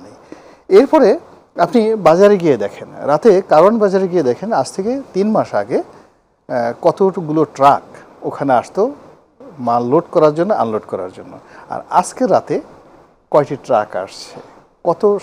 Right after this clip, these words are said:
সরবরাহ ব্যবস্থা হচ্ছে, লোকজন বাইং ক্যাপাসিটি কীভাবে হচ্ছে। এই সময়ের মধ্যে এই যে ব্যাংকের পরিচালনা পরিষদ বাদ হচ্ছে, পুরনোরা চলে যাচ্ছে, নতুনগুলো দখল করা হচ্ছে। এর বাইরে ব্যাংকিং সেক্টরে এমন কি হয়েছে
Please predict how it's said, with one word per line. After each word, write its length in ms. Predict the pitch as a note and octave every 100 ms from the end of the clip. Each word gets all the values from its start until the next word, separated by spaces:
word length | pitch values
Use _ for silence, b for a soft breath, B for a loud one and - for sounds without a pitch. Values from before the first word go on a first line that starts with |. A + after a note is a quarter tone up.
| -
সরবরাহ 360 | B2+ B2 A2
ব্যবস্থা 400 | A2 G2+ G2+ -
হচ্ছে, 260 | G2+ - F#2+ - B B
লোকজন 560 | D3 D#3 C#3+ D#3 F#3+ B3
বাইং 300 | E3+ B2+ F3
ক্যাপাসিটি 440 | E3+ C#3 A#2+ A2
কীভাবে 400 | G#2 G2+ G2 -
হচ্ছে। 280 | G#2+ - - G#2+ - _ _ _ B B B
এই 120 | F#3+
সময়ের 320 | - G3+ A#3
মধ্যে 360 | A3+ G#3 D#3 A3
এই 100 | F3
যে 280 | E3+ G3+ G#3 - D2+ -
ব্যাংকের 440 | C3+ D3 E3+ E3 F3
পরিচালনা 480 | F#3 E3+ E3+ E3 D#3
পরিষদ 440 | D3+ C#3 - D3
বাদ 280 | C3 C3 B2+
হচ্ছে, 340 | - - D3 - b b b _
পুরনোরা 420 | E3+ D#3+ D#3 D3+
চলে 260 | D3 D#3+ D3+
যাচ্ছে, 380 | C3+ A#2 - F3+
নতুনগুলো 500 | C#3+ - D3 C3 C3+
দখল 300 | B2+ - C#3+
করা 200 | D3 C#3
হচ্ছে। 280 | D3+ - -
এর 180 | E3 A3
বাইরে 500 | D3+ C#3+ G3 C#3+ G3
ব্যাংকিং 380 | C#3+ C#3 C#3+ F#3+ D#3+
সেক্টরে 480 | E3+ - F#3+ D3+ F#3 B B B
এমন 320 | D3 E3+ G#3+ G3+
কি 280 | A3 E3 G3 -
হয়েছে 460 | F3 F3 D3 C3